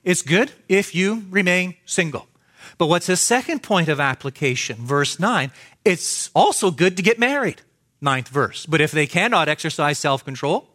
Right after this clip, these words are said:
that should be a sign from the Lord that you ought to get married. For it is better to marry than to be aflame with passion." And so what he is doing, he is building on what he has just said in the previous verse, verse seven, "I wish that all were as I myself am." Yeah, sure, I wish that all were single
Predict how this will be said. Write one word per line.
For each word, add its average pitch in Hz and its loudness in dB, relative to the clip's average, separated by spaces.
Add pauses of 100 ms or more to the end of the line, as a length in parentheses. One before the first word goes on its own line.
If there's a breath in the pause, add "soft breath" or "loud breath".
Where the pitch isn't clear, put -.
(420 soft breath)
that 147 -2
should 147 -4
be 156 0
a - 0
sign 156 0
from 151 -4
the 147 0
Lord 202 4
that 165 -2
you 170 2
ought 180 2
to 190 -2
get 196 2
married. 262 2 (680 soft breath)
For 165 2
it - 4
is 135 0
better 185 2
to 180 2
marry 190 4
than 180 0
to 175 0
be 180 4
aflame 160 0
with 180 0
passion." 240 0 (180 loud breath)
And 165 2
so 165 4
what 190 4
he 269 2
is 175 0
doing, 185 4
he 175 2
is 165 2
building 202 2
on 175 2
what 202 2
he 220 2
has 180 0
just 175 2
said 190 2
in 170 -4
the 160 0
previous 190 0
verse, 151 0
verse 156 -2
seven, 170 0 (240 loud breath)
"I 233 4
wish 220 2
that 175 2
all 170 4
were 160 2
as 151 0
I 143 0
myself 135 -4
am." 147 -6 (720)
Yeah, 339 0
sure, - -2
I 156 0
wish 143 -4
that 135 -2
all 131 4
were 123 -2
single 135 -4